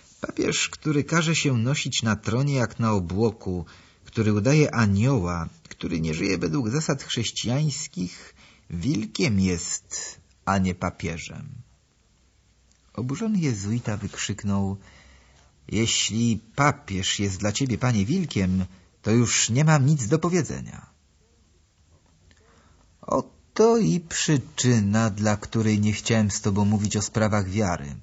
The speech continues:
odparł Iwan. „Nie nazwałem zresztą wilkiem Grzegorza Trzynastego, lecz takiego papieża, który nie postępuje zgodnie z naukami Chrystusa. A teraz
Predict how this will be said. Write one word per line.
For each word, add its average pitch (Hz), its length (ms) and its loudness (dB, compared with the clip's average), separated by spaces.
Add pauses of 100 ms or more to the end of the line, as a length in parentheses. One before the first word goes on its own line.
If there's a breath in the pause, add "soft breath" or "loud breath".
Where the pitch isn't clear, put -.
(380)
odparł - 500 -8
Iwan. 82 440 -8 (840 loud breath)
„Nie - 140 -4
nazwałem 143 560 2
zresztą 120 420 2
wilkiem 113 580 0
Grzegorza 101 600 0
Trzynastego, 92 1000 -2 (500 loud breath)
lecz - 360 0
takiego 127 480 0
papieża, 117 680 -2
który 107 320 -4
nie 107 120 2
postępuje 104 680 -2
zgodnie 98 580 -2
z 98 80 -6
naukami 104 520 0
Chrystusa. 143 760 -4
A - 240 2
teraz - 920 0